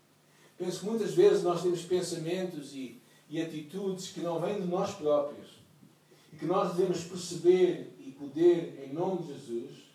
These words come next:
quando nós somos seus filhos, temos autoridade para não continuar a pensar da mesma forma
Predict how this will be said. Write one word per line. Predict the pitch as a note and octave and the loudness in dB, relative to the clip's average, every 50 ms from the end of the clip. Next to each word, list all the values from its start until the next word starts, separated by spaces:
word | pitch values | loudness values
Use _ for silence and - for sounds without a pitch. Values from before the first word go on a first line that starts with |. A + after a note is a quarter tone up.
| _ _ | _ _
quando | - C3 C3+ | -14 -12 -12
nós | C#3 C3+ - - - - - | -12 -12 -14 -16 -20 -16 -10
somos | - E3 D#3 D3 - - | -8 -6 -6 -6 -6 -2
seus | E3 G3 G#3+ G#3 - - | 0 0 0 0 -2 -6
filhos, | E3 D#3 C#3 C3 B2+ A#2+ C3 | -10 -12 -12 -12 -14 -14 -14
temos | C#3+ C#3 C3+ | -14 -10 -6
autoridade | C#3+ D3 C#3+ - - G3+ A3+ G3+ E3 D#3 D#3 D#3 D#3 D#3+ D#3+ D#3 - - - _ _ _ _ _ _ _ _ _ _ _ | -6 -6 -6 -6 -8 -10 -10 -10 -8 -6 -4 -4 -4 -4 -6 -8 -10 -14 -20 _ _ _ _ _ _ _ _ _ _ _
para | D#3+ D#3+ D#3+ D#3+ D#3 D3 - - - - - _ _ - | -2 0 2 2 0 -2 -4 -8 -14 -20 -20 _ _ -8
não | D3+ D3 D3+ E3+ F3+ F#3 F#3+ F#3+ F#3+ G3 - | -6 0 2 4 4 4 4 2 0 -2 -6
continuar | - E3 D#3+ D#3 D#3 D3+ D3+ D3+ D3+ D3+ D3 D3 | -10 -10 -8 -8 -6 -8 -6 -6 -4 -4 -4 -4
a | C#3+ | -6
pensar | C#3+ C#3+ C#3+ C#3+ D3+ D3+ | -6 -8 -6 -4 -4 -4
da | D3 C#3+ | -2 -2
mesma | D3 C#3+ C#3+ C#3+ C#3+ C#3 | -4 -4 -4 -6 -6 -8
forma | - - D#3 D#3 D3+ D3 C3+ B2+ G#2+ | -6 -4 -2 -2 0 -2 -4 -6 -10